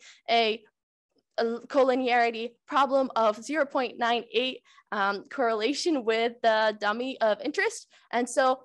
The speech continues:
omitting that, we have a more sound model,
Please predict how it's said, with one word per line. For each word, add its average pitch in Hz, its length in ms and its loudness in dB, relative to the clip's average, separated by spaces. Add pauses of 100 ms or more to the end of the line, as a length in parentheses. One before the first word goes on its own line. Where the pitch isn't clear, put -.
(120)
omitting 359 380 0
that, 240 260 2 (180)
we 269 200 -10
have 247 400 0 (100)
a 220 200 -6 (640)
more 320 320 4
sound 247 360 0
model, 233 440 2